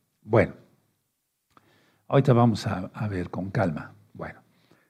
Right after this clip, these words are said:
entonces, ¿sí anotaron las, la, coma Berenice? Sí, y Leo. Perfecto, muy bien. Eso representa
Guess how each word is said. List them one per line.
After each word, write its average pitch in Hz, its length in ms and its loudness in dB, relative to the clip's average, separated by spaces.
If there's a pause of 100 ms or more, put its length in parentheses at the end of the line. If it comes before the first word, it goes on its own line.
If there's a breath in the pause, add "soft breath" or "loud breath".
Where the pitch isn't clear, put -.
(120)
entonces, 117 500 2
¿sí 143 120 6
anotaron 160 680 10
las, - 400 -2
la, 117 300 0
coma 139 260 6
Berenice? 127 580 6
Sí, 175 140 2
y 139 240 6
Leo. 101 320 8
Perfecto, 101 540 2
muy 104 140 0
bien. 85 260 -6 (580)
Eso 123 240 -4
representa 120 720 4